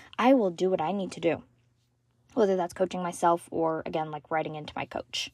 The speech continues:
which is an option a lot of coaches have, including in Overcome the Overwhelm now. So that is what I need to do whenever I am anxious and worried. And I almost have, like, a protocol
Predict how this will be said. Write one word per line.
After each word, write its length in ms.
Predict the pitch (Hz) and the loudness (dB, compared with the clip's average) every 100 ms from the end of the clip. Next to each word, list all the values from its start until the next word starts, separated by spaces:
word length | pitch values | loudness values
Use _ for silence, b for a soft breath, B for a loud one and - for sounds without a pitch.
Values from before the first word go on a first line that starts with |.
| _ | _
which 340 | - - - - b b b | -6 -4 -4 -8 b b b
is 120 | 175 | -4
an 100 | 175 | 0
option 240 | 175 - 165 | 0 0 -4
a 80 | |
lot 220 | 156 180 156 | 4 4 4
of 60 | |
coaches 280 | - 170 170 | 0 -4 -2
have, 280 | 180 - - _ | 0 0 -2 _
including 480 | 277 - 330 330 330 - | -2 0 -2 0 -4 0
in 120 | 262 | 2
Overcome 400 | 277 277 285 311 | 2 0 -2 -4
the 80 | - | -2
Overwhelm 360 | 415 - 156 | -2 -2 -2
now. 140 | 170 - _ _ | -8 -10 _ _
So 260 | - 269 - _ - b b b b b b _ _ | 4 4 4 _ -20 b b b b b b _ _
that 540 | 196 175 208 339 - - - - | 0 6 8 6 2 -14 -20 2
is 220 | 247 240 | 8 8
what 260 | 220 208 - - | 8 6 4 2
I 220 | 190 226 | 2 4
need 500 | 214 196 196 220 214 | 4 4 4 4 2
to 140 | 233 | -2
do 400 | 214 262 185 170 - _ | 8 10 10 8 -4 _
whenever 320 | 180 170 - | -2 2 0
I 120 | 180 | 0
am 180 | 190 202 | -2 -2
anxious 320 | 180 180 190 190 | -2 -6 -6 0
and 100 | 208 | 4
worried. 200 | 311 - | 6 6
And 120 | 196 | 4
I 40 | |
almost 240 | 202 226 - | 4 4 2
have, 160 | 202 | 2
like, 160 | 196 175 | 2 0
a 60 | |
protocol 680 | 180 - 240 277 - 165 - | -4 4 6 6 2 -2 -2